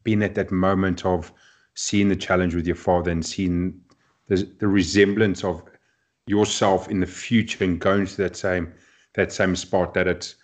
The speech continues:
it's that light bulb moment of you going, "Enough is enough.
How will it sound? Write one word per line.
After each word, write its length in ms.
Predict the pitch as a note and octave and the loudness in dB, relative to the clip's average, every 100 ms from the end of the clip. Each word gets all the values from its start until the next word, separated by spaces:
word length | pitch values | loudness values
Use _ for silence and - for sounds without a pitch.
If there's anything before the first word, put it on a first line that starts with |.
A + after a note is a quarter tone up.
| _ _ G2+ | _ _ -8
it's 160 | F#2+ | -2
that 200 | A#2 F#2+ | 0 2
light 280 | F#2 F#2+ G2+ | 2 2 2
bulb 200 | G2+ F#2 | -2 0
moment 280 | F2+ F2 E2 | -2 -2 -4
of 60 | |
you 60 | F2+ | -2
going, 260 | F2+ E2 F2 F2+ | -2 -2 -6 -2
"Enough 360 | F#2 F#2 F#2 | 0 0 -2
is 100 | F2 | -6
enough. 500 | E2 E2+ E2+ D#2+ - | -4 -2 -2 -4 -14